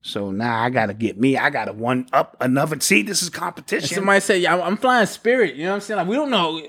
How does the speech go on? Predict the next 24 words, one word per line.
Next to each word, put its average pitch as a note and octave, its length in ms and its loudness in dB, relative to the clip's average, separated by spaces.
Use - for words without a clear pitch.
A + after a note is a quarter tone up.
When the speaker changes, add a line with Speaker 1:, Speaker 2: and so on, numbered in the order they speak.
Speaker 1:
Oh, C3 80 2
that's C#3+ 240 4
Speaker 2:
Come A#2+ 40 -10
on. - 20 -20
Speaker 1:
the B2+ 100 -10
Trailways C3+ 520 0
Speaker 2:
Yeah, B2+ 60 0
Speaker 1:
of B2 60 0
Speaker 2:
nah. B2+ 80 2
Speaker 1:
the B2+ 60 6
Sky. - 1000 0
Speaker 2:
<laughs> F3 40 -10
No, C#3+ 160 0
we're D3+ 120 -4
not F3 220 0
trying - 160 -2
Speaker 1:
That's G#3+ 140 2
the F#3 80 -2
Trailways D3+ 680 0
of - 100 0
the - 60 -12
Sky, F#3 440 0
Speaker 2:
<laughs> - 40 -16
Speaker 1:
Spirit. A3+ 500 0